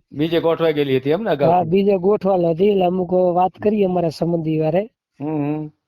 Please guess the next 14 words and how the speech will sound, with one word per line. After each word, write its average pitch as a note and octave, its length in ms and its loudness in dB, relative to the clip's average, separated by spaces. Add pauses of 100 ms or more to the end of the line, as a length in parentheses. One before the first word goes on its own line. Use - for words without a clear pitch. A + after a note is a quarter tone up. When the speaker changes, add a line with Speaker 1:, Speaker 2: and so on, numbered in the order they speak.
Speaker 2:
તો E3 120 0
કે E3 160 -2
તમારે F3+ 340 0
મહેરબાની F3+ 520 0
કરીને F#3+ 360 0
તમારે E3+ 160 0
રૂપિયા E3+ 360 -2
પાછા F3 340 0
દેતા F#3+ 320 -2
હોય D#3 180 0
તો D#3 200 -4
લઈ F#3+ 300 2
લો. E3 240 0 (300)
Speaker 1:
હમ. C#3+ 400 -4